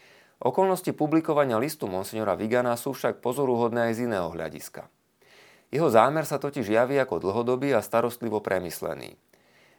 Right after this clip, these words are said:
Vyplýva to zo svedectiev viacerých vatikanistov, novinárov, ktorých Vigano do publikácie listu zapojil.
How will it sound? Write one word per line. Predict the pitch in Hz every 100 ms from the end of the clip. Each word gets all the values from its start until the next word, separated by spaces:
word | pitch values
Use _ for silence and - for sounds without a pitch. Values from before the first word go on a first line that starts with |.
| -
Vyplýva | 135 170 165 147 139
to |
zo | 113
svedectiev | 98 117 131 127 110 95
viacerých | 90 117 139 98 82
vatikanistov, | 98 135 127 120 117 117 101
novinárov, | 95 117 117 90 90 101 127 131
ktorých | 151 139 95
Vigano | 104 127 127 123 123
do | 98
publikácie | 104 131 135 127 120 - 98
listu | 101 - 98
zapojil. | 87 - 80 71 52